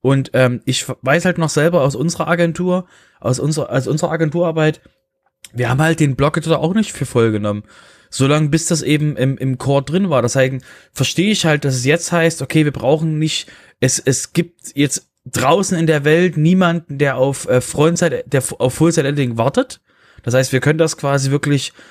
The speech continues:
ähm, so weit sauber machen, dass uns selber aktiv nichts mehr auffällt, was da noch fehlt. Und bei WordPress fünf null war's halt, mit dem Blog-Editor war's halt, äh, fünf null, Major-Version, das hat auch im Kopf quasi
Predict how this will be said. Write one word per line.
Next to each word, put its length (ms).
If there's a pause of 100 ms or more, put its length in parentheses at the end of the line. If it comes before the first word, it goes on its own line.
(320)
ähm, 220
so 240
weit 220
sauber 280
machen, 260
dass 220
uns 400
selber 560
aktiv 460
nichts 360
mehr 220
auffällt, 800
was 220
da 100
noch 140
fehlt. 500 (560)
Und 120
bei 160
WordPress 360
fünf 240
null 320
war's 280
halt, 360
mit 140
dem 200
Blog-Editor 460
war's 280
halt, 280 (400)
äh, 180
fünf 340
null, 500
Major-Version, 1000
das 260
hat 100
auch 120
im 120
Kopf 300
quasi 560